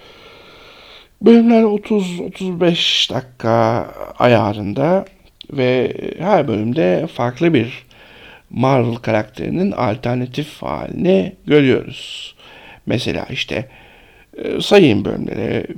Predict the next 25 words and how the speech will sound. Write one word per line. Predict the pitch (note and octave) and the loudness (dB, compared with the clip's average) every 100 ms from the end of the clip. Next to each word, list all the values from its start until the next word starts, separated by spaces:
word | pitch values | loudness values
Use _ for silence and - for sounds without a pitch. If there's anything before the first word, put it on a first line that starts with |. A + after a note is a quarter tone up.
| - | -6
Bir | D#3+ | -4
tanesi | C3 G2+ - B2 - F3 D#3 - - - | -2 -4 -6 -8 -4 -2 -2 -6 -14 -6
ya | D#3 F3 E3+ E3 - _ _ _ _ _ - - | 2 2 2 -4 -12 _ _ _ _ _ -20 -14
First | - D#3+ D#3+ - | 0 2 2 2
Avenger, | G#2+ G#2 A2 - G#2+ | 2 2 0 -4 -4
yani | G2 F#2+ | -4 -4
Kaptan | - A2 A2+ - A#2 | -4 -6 -6 -4 -2
Amerika | A#2+ A#2 B2 A2+ | 0 -2 -2 -6
karakteri | B2 G2+ F2+ - A#2+ E3+ G#3+ _ _ - - - _ _ _ _ _ - | -6 -6 -6 -6 -2 -2 -2 _ _ -20 -20 -20 _ _ _ _ _ -20
Steve | - C3 B2 | -2 2 6
Rogers | B2 A#2+ B2 - | 6 4 -2 -4
değil | A#2 - | -6 -2
de | E3+ - - _ _ _ _ _ _ _ _ _ _ _ - | -2 -2 -8 _ _ _ _ _ _ _ _ _ _ _ -6
Ajan | A2 A#2+ B2+ - | -4 -2 -4 -2
Carter | F3+ E3 C3+ | 0 0 -2
olsaydı. | - B2 - - - - _ _ _ - | -8 -8 -10 -12 -14 -20 _ _ _ -10
Yani | E2 G#2+ | -6 -4
what | A2+ C3 | 0 0
if | C#3 | 0
Captain | - A#2+ - - | -6 -8 -10 -6
Carter | A2+ A#2 A#2+ | -4 -4 -6
were | - - - | -6 -6 -8
the | |
first | C#3+ C#3+ D3 - | -8 -6 -6 -4
Avenger? | C#3+ C#3+ D3 | -4 -2 -4